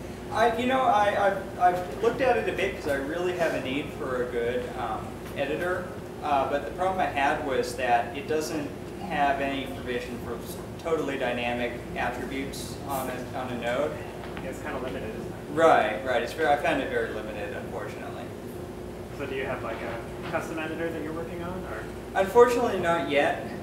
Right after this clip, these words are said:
Speaker 1: Um, the way that, uh, the engine, um, that Ben and I have written works is that,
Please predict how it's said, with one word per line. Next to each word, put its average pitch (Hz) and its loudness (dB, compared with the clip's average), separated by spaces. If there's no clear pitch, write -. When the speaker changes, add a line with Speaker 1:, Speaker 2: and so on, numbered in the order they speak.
Speaker 1:
Um, 131 4
the 175 0
way 202 6
that, - 2
uh, 143 4
the 135 -2
engine, 143 -2
um, 120 0
that 120 -2
Ben 123 -2
and 135 -2
I 139 2
have 151 -6
written 151 0
works 151 2
is 127 -4
that, 117 0